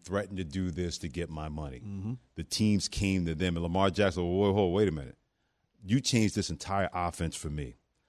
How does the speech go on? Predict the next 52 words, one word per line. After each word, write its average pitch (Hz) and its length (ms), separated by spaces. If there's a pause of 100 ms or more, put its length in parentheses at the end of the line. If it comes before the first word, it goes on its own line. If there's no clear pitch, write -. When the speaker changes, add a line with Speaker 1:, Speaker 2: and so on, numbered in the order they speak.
(140)
Speaker 1:
I 190 80
won 113 200
an - 100
M 190 160
V 92 120
P 98 220
in 87 60
this 80 160
offense. 76 420
I 113 140
was 131 220
able 107 180
to 98 160
override 98 760
my 107 220
draft 98 420
position 98 560 (580)
because 101 300
of 87 60
the 90 80
faith 110 260
you 101 60
guys 98 300
had 98 220
in 95 120
me." 73 160 (360)
I 110 140
wonder 151 220
how 107 100
much 98 240
Key 101 240
and 85 100
Harry 90 220
goes 92 260
to 92 80
Lamar 90 280
Jackson 104 380
mind 90 160
saying, 92 200
"Well, 85 160
I 113 160
shouldn't 135 260
have 107 140
to 104 60
go 101 240
to 95 80
you. 90 400 (520)
You 131 200
should 139 240
come 120 260
to 101 80
me 98 420